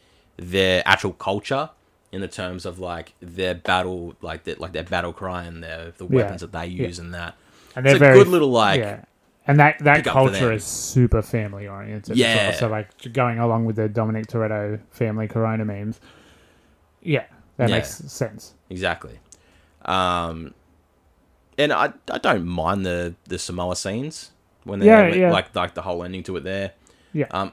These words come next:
Speaker 1: I mean,
Speaker 2: It, it
Speaker 1: obviously, it's, there's more outlandish, far stuff in here.
Speaker 2: And, and, like, cynically, you could just go, "Oh, well, The Rock wasn't gonna do this unless they did that."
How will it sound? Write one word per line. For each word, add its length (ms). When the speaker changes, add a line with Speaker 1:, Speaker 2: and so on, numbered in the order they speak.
Speaker 1:
I 100
mean, 160
Speaker 2:
It, 60
it 40
Speaker 1:
obviously, 500
it's, 200
there's 260
more 260
outlandish, 600
far 300
stuff 320
in 120
here. 340
Speaker 2:
And, 180
and, 240
like, 200
cynically, 540
you 80
could 160
just 180
go, 80
"Oh, 40
well, 140
The 140
Rock 260
wasn't 280
gonna 200
do 200
this 240
unless 280
they 160
did 200
that." 260